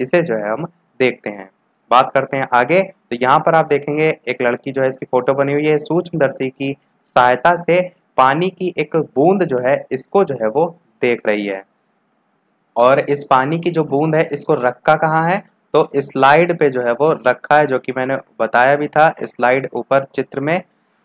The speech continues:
तो स्लाइड में इस पानी की बूंद को रखा है। इस पानी की बूंद में क्या क्या दिखाई दे रहा है, तो आपका अमीबा दिखाई दे रहा है, जीवाणु दिखाई दे रहा है,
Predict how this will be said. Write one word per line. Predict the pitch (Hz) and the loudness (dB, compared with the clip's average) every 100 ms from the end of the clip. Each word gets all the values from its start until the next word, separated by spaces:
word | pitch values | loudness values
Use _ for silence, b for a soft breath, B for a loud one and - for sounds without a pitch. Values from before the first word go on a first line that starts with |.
| _ - | _ -6
तो | 117 | -6
स्लाइड | - 135 151 165 | 2 4 4 2
में | 160 | -2
इस | 151 | -2
पानी | 139 131 139 | -2 0 -2
की | 135 | -6
बूंद | 123 127 123 | -6 -6 -2
को | 123 | -2
रखा | 123 - 151 | 0 2 4
है। | 156 | 4
इस | 151 | 2
पानी | 139 135 | -2 -2
की | 139 | -4
बूंद | 139 135 139 | -4 -4 -4
में | 135 | -2
क्या | 135 | -2
क्या | 131 139 | 0 -2
दिखाई | 135 143 143 | -2 0 0
दे | 147 | 2
रहा | 156 | 2
है, | 180 - _ _ 131 | 0 -4 _ _ -2
तो | |
आपका | - 127 127 - 139 - | 2 2 2 2 0 0
अमीबा | 117 117 120 127 131 | -4 -4 -2 0 0
दिखाई | 127 123 123 | 0 0 0
दे | 127 120 | 0 0
रहा | 120 | 2
है, | 117 123 _ _ _ _ _ 113 117 | 0 -4 _ _ _ _ _ -4 -4
जीवाणु | 123 123 123 131 147 | -2 0 2 2 0
दिखाई | 143 135 131 | -4 -2 -2
दे | 131 127 | 0 0
रहा | 127 | 2
है, | 123 | 2